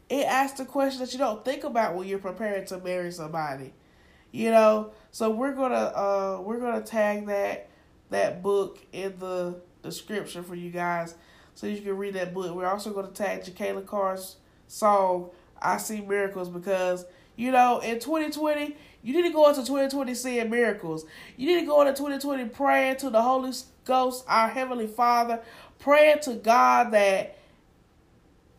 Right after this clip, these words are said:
a miracle will happen in your business,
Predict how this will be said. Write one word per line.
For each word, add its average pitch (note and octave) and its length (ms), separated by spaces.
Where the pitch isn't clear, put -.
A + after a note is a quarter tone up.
a B3 220
miracle D4+ 680
will A3+ 120
happen A#3+ 720
in C4+ 200
your B3 180
business, G#3+ 640